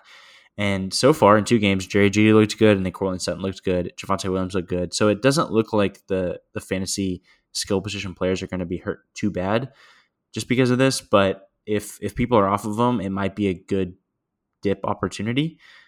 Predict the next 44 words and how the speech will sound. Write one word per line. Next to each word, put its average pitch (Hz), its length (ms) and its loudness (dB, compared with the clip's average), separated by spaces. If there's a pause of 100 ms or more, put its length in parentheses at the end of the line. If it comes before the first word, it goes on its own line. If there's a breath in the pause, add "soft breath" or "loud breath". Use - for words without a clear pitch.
(220 soft breath)
But 98 400 0
it 104 140 -2
is 98 180 -2
not 101 220 0
encouraging, 98 600 -2
and 92 80 -2
it's 90 220 -8
not 92 320 -6
what 92 120 -6
we 95 100 -4
thought - 380 -8
the 104 60 -18
Bron-, 95 220 -4
we 110 120 -2
thought 117 180 0
this 113 140 -6
Broncos 98 320 -4
offense 92 240 -8
was 90 100 -12
gonna 92 160 -8
be 90 100 -4
a 85 60 -6
juggernaut. - 640 -12 (100)
And 95 100 -12
if 92 120 -10
you 117 80 4
have 120 120 6
Russell 107 260 2
Wilson, 104 500 -2
you 101 160 -6
do 98 120 -6
not 95 220 -8
feel 85 120 -12
that 73 120 -10
way 76 300 -12 (280)
coming 92 280 -6
out 92 80 -4
of 87 60 -4
week 92 180 -12
two. 156 260 4 (360 loud breath)
But 139 200 8
like 123 140 4
we 117 60 -2
said, 92 320 2